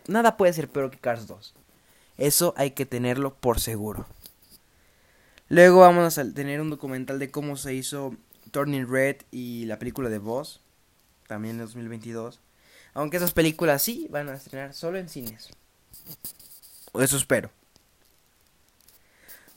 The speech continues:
Ahora, Win or Lose, serie animada. Y llegamos al dos mil veintitrés, porque eso estrena en otoño del veintitrés.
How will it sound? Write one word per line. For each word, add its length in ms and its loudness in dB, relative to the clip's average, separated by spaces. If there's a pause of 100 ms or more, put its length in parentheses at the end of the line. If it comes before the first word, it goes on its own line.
(360)
Ahora, 960 4 (200)
Win 680 -4
or 180 -4
Lose, 680 -6 (300)
serie 180 -8
animada. 840 -6 (920)
Y 200 2
llegamos 420 8
al 140 6
dos 140 2
mil 160 2
veintitrés, 500 2
porque 240 -6
eso 120 -6
estrena 640 -4
en 640 -12
otoño 460 -4
del 120 -4
veintitrés. 580 -12